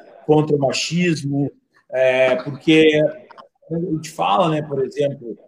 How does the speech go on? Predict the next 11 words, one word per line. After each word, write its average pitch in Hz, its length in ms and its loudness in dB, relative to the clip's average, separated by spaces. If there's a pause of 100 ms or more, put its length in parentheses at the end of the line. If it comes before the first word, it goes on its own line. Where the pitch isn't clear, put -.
(180)
a 127 60 -4
Operação 151 440 0
Bastardos 151 500 -2
Inglórios, 127 540 0
que - 80 -10
a 120 40 -10
gente - 120 -20
tem 135 100 -10
no 127 60 -14
nosso 127 200 -12
gabinete, 123 640 -4